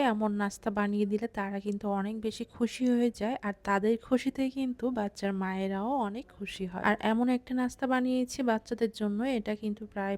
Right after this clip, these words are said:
পাঁচ থেকে ছয় দিনের মতো সংরক্ষণ করে রেখে খাওয়া যাবে। একটি ডিম নিয়েছি, সাথে হাফ কাপ চিনি দিয়ে দিয়েছি। এখন চিনিটা ভালো করে মিশিয়ে নিতে হবে, মানে চিনিটা গলে যাওয়া পর্যন্ত এভাবে করে মিশিয়ে নিয়েছি। ওয়ান ফোর কাপ পরিমাণে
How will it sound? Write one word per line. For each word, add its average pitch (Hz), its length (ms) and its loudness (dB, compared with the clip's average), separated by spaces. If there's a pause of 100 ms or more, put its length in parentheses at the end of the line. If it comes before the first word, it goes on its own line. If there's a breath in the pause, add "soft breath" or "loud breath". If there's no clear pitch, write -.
পাঁচ 202 260 -2
থেকে - 220 -10
ছয় 226 300 0
দিনের 233 260 -2
মতো 226 200 -2
সংরক্ষণ 220 520 -2
করে 233 220 2
রেখে 208 280 2
খাওয়া 196 320 -4
যাবে। 185 360 -4
একটি 240 300 4
ডিম 233 260 6
নিয়েছি, 247 360 4 (100)
সাথে 220 320 0
হাফ 208 320 -2
কাপ 214 220 4
চিনি 233 260 4
দিয়ে 202 180 6
দিয়েছি। 190 420 2
এখন 240 220 2
চিনিটা 233 480 0
ভালো 214 320 2
করে 208 260 4
মিশিয়ে 202 420 0
নিতে 190 240 0
হবে, 190 260 0 (100)
মানে 208 240 2
চিনিটা 220 440 0
গলে 208 280 6
যাওয়া 214 280 2
পর্যন্ত 220 420 -2
এভাবে 202 320 0
করে 196 260 0 (100)
মিশিয়ে 185 380 -2
নিয়েছি। 180 440 -4 (1300 soft breath)
ওয়ান 233 240 10
ফোর 240 220 8
কাপ 233 220 4
পরিমাণে 240 520 6